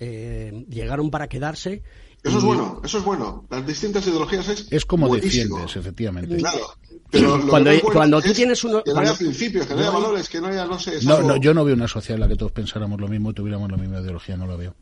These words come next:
Speaker 3: Creo que hay gente que tiene que tener distintas tendencias sexuales,
Speaker 2: Claro.
Speaker 3: distintas, eh, eh, creencias religiosas, distintas opiniones políticas, distintos
Speaker 2: Claro.
Speaker 3: gustos,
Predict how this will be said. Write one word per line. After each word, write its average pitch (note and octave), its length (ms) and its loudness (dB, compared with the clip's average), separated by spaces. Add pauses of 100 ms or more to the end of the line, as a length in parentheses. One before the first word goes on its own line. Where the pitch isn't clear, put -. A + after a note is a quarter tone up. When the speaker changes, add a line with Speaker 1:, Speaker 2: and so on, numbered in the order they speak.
(340)
Speaker 3:
Creo A#2+ 160 2
que B2 100 2
hay A#2+ 60 2
gente B2+ 240 0
que B2 80 0
tiene A#2 220 0
que A#2 80 -4
tener A2+ 340 -2
distintas A2 640 -4
tendencias G#2+ 500 -6
sexuales, - 520 -6
Speaker 2:
Claro. - 100 -16 (260)
Speaker 3:
distintas, B2 560 -2
eh, G#2 420 -2
eh, F#2 60 -6
creencias G2+ 420 -6
religiosas, E2+ 560 -10 (240)
distintas A2 520 -4
opiniones G2+ 460 -4
políticas, E2+ 580 -8 (320)
distintos A#2 800 0
Speaker 2:
Claro. A2 160 -4
Speaker 3:
gustos, A2 440 -2